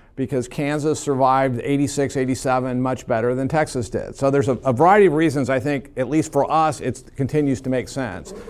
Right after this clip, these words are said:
And I'm not, I'm not, there's people in both political parties that embraced that for, for twenty years and are now re-embracing it. Not everybody does. And there's still people that wanna do surgery on the shortest leg of the stool, the income tax leg, but, um,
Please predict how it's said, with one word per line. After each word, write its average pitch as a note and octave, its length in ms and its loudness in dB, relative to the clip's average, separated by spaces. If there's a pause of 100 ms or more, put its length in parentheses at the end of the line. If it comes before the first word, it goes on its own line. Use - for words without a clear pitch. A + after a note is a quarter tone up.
(200)
And D3 160 2
I'm E3+ 100 2
not, F#3 300 2 (100)
I'm D3 160 0
not, D#3+ 380 -2
there's C#3 160 0
people F#3+ 180 6
in D#3+ 80 0
both E3 220 0
political D3+ 240 -2
parties C3+ 560 -4
that A#2 300 -6 (540)
embraced C#3 440 -2
that C#3+ 320 -2
for, B2+ 160 -6 (100)
for A#2 160 -6
twenty D#3+ 280 -2
years C#3+ 400 0 (380)
and C3 160 -4
are C3 120 -2
now C#3 200 -2
re-embracing B2+ 680 -2
it. - 160 -14
Not D3+ 180 -4
everybody G3+ 400 2
does. B2+ 400 -8 (640)
And B2+ 120 -8
there's C#3 140 0
still D#3+ 160 0
people D3 300 0
that C3+ 120 0
wanna C#3 200 0
do C#3 200 2
surgery C#3+ 480 2
on C3 140 -2
the C3 60 -4
shortest C#3+ 360 -2
leg C3+ 180 0
of B2+ 40 -4
the A#2+ 80 -6
stool, C#3+ 320 0
the C3 100 -2
income E3+ 220 -4
tax B2 240 -4
leg, G2+ 400 -6
but, B2 400 -2
um, A2+ 380 -4